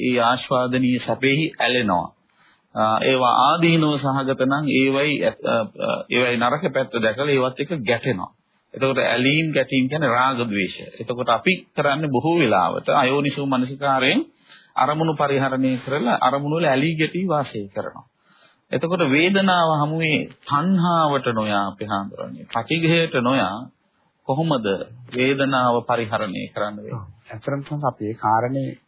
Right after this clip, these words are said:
Speaker 2: ඉතින් මුලින් තේරුම් ගන්න එක සම්මාත් ඒක අහපේට හරි වටිනවා. මොකද
Speaker 1: එහෙම.
Speaker 2: දැන් ඇත්තටම දැන් මේ පස්සපච්චා වේදනා ස්පර්-,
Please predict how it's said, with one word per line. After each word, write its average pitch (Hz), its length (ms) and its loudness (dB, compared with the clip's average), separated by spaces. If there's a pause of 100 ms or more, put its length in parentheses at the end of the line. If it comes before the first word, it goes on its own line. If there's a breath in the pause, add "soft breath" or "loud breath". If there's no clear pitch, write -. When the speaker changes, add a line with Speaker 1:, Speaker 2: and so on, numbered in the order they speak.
(260 soft breath)
Speaker 2:
ඉතින් 123 180 -8
මුලින් 117 260 -2 (160)
තේරුම් 117 320 -6
ගන්න 120 200 -8
එක 127 120 -10
සම්මාත් 113 520 -10
ඒක 107 220 -12
අහපේට 113 400 -10
හරි 107 200 -4
වටිනවා. 101 460 -6
මොකද 113 360 -10
Speaker 1:
එහෙම. 110 580 -8 (480 loud breath)
Speaker 2:
දැන් 123 200 -6
ඇත්තටම 135 580 -4
දැන් 127 220 -4
මේ 107 120 -6
පස්සපච්චා 117 760 -4
වේදනා 101 420 -6
ස්පර්-, 101 420 -6